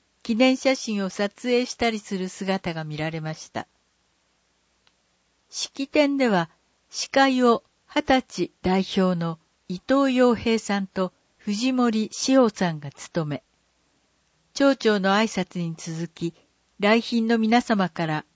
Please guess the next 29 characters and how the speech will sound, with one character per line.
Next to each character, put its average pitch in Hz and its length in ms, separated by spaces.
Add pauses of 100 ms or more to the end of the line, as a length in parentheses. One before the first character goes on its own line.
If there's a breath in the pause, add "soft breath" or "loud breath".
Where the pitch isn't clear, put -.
(100)
お 180 120
祝 247 260
い 247 80
の 233 100
言 233 300
葉 233 140
が 180 140
贈 165 200
ら 165 140
れ 160 120
ま 160 140
し - 140
た。 - 140 (1800)
町 320 220
長 208 220
か 175 160
ら 175 140
は、 160 200 (540 soft breath)
二 277 180
十 277 180
歳 - 220
と 202 120
い 185 220
う 175 100
節 - 380
目 214 200
を 170 100
迎 156 440
え、 151 60